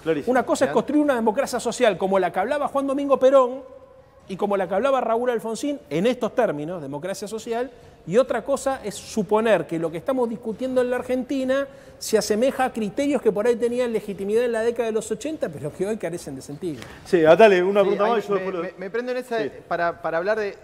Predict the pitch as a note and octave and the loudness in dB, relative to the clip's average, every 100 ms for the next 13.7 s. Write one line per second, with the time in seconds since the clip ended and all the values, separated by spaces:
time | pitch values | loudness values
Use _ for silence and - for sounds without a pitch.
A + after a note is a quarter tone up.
0 | - C3+ C#3 C#3 F3 G3+ - F3 - - | -8 -4 -2 -2 -4 -4 -6 -14 -14 -14
1 | B2 B2 C#3+ C#3 D3+ D#3+ A3+ G3 F3+ C#3+ | -10 -2 -2 -2 -2 -2 0 0 0 0
2 | F3+ E3 E3 E3+ F3 G3+ A#3 A3+ G3 G3 | -4 -4 -4 -4 0 -2 0 0 0 0
3 | G3+ G3 F3+ E3 - E3 F#3 F3+ D3 C#3+ | 0 0 -4 -8 -2 -2 -2 -6 -6 -4
4 | E3+ E3 G#3 G#3+ G#3+ D3 G3+ G3+ B2+ B2 | -6 0 2 2 -2 -4 -4 -6 -6 -4
5 | B2 A2+ B2+ A2+ B2 G#2 D3 C#3 D#3 G3+ | -4 -4 -6 -6 -10 -2 -2 2 2 4
6 | G#3+ F#3 D#3 G#3 G3+ - D#3 E3 D#3+ D3 | 4 2 -4 2 2 2 0 0 0 -4
7 | D3 C#3+ B2+ A#2+ G#2+ A2+ - - - - | -2 -2 -2 -4 -6 -8 -10 -18 -20 -20
8 | - - - - D#3+ F3+ E3+ - D3+ D#3+ | -20 -20 -18 0 6 6 4 -2 -2 2
9 | F3 F#3 G3 A3 G#3+ A3+ C3 E3 D#3 - | 2 2 4 4 4 -2 -2 0 0 0
10 | D3+ C3+ D#3+ D#3 G3+ G#3 F#3 F#3+ G3+ F#3 | -4 0 2 2 2 2 2 2 0 -2
11 | F3 G3 G3+ - - D3+ E3 D3 D#3+ D#3 | -4 -6 -6 -16 -6 -4 -4 -4 -2 -2
12 | G3 G#3 F#3 F#3+ E3+ D#3+ G3+ F#3+ F#3+ G3 | -2 -4 -4 -6 -4 -4 -4 -4 -4 -4
13 | F#3 F3 A#3 A#3 D#3+ B2 B2 | -4 0 0 0 -4 -6 -6